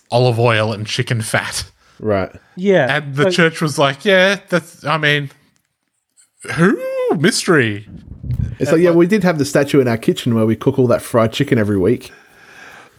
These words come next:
Speaker 1: Well,
Speaker 2: and it's just coated in a slick of oil that just runs down the face every now and again.
Speaker 1: The point that, um, Ted, the stigmata expert, made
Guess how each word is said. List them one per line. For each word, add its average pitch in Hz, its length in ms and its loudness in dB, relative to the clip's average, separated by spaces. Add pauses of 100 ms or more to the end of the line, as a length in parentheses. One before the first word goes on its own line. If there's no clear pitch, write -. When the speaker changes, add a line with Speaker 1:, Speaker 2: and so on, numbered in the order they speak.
Speaker 1:
Well, 180 200 0
Speaker 2:
and 110 120 2
it's - 100 -4
just 123 200 -4
coated 127 380 0
in 107 140 2
a 101 60 -2
slick - 340 0
of 107 140 0
oil 113 340 2
that 95 100 -2
just 104 160 -4
runs 107 340 2
down 104 180 2
the 101 80 0
face 110 300 0
every 104 180 0
now 98 120 2
and 98 80 0
again. 95 340 -2 (320)
Speaker 1:
The 160 140 -2
point 226 400 -2
that, 170 140 -2
um, 127 380 -2
Ted, 143 360 -2
the 117 480 0
stigmata 123 760 -2
expert, 110 480 -4
made 104 400 -4